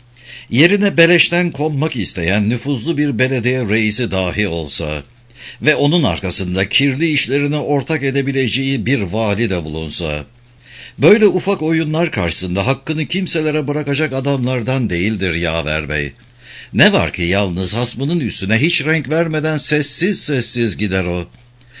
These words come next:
Cami yoluna düşmüş mümin gibi sakindir, katiyen renk vermez.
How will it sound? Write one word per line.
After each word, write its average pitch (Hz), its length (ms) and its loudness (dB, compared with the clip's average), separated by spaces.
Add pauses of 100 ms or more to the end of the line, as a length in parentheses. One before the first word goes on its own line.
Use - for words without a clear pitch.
(240)
Cami 185 420 2
yoluna 180 440 0
düşmüş 165 460 -2
mümin 160 560 2
gibi 143 220 0
sakindir, 92 800 0
katiyen 139 580 0
renk 95 240 0
vermez. 80 540 -2